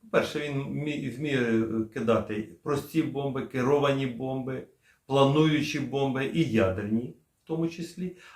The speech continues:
А також він може носити ракети. A G M сто п'ятдесят три Е Р, це ракета високоточна, високої дальності, тисячу кілометрів, кругова ймовірність відхилення два, два цілих чотири десятих метра,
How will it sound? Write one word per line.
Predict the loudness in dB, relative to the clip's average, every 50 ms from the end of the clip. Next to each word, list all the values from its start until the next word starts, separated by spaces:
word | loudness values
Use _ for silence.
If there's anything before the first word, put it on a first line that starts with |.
| -8
А | -6 4
також | 4 6 6 8 6 6 8
він | 8 6 6
може | 6 6 6 6 4 4
носити | 4 2 2 0 -2 0 2 4
ракети. | 6 6 4 4 2 -2 -2 -2 -4 -6 -6 0 4
A | 6
G | 6 6 6 6 6 6 6 6
M | 4 2
сто | 0 -4 -6 -2 0 0 0 0
п'ятдесят | -2 -2 0 0 0 0 -2 -2 -2 -4 -6
три | -6 -2 -2 -2 0 0
Е | 0 0 0 2 2
Р, | 4 4 4 0 -2 -6 -12 _ _ _ _ _ _ _ _ _ _ _
це | -2 2 4 6 8
ракета | 6 6 4 4 4 4 4 4 2 2 2 2 -2 -8 _ _ _
високоточна, | -6 -4 -2 0 2 2 2 2 0 0 2 4 4 4 4 0 -4 -6 -6 -4
високої | -4 -6 -6 -6 -8 -4 0 0 0 2
дальності, | 4 4 2 2 2 0 -4 -6 -8 -10 -10
тисячу | -8 -6 -6 -6 -6 -6 -6 -6 -6
кілометрів, | -6 -4 -2 0 2 2 2 0 0 -4 -6 -6 -8 -8
кругова | -6 -4 -2 0 0 2 2 2 2 2 -2 -8 -18 -20 _ _
ймовірність | -4 0 0 2 4 4 4 4 4 2 2 0 -2 -6
відхилення | -8 -10 -8 -2 0 2 4 6 6 6 4
два, | 4 2 -4 -2 0 0 2
два | 4 4 6 6 4
цілих | 4 2 2 4 4 4 2
чотири | 0 -6 -8 -4 -2 0 0
десятих | 0 0 -2 0 -2 -2 -2 -2 -4 -6 -4
метра, | -2 -2 -2 -2 -2 -4 -6 -6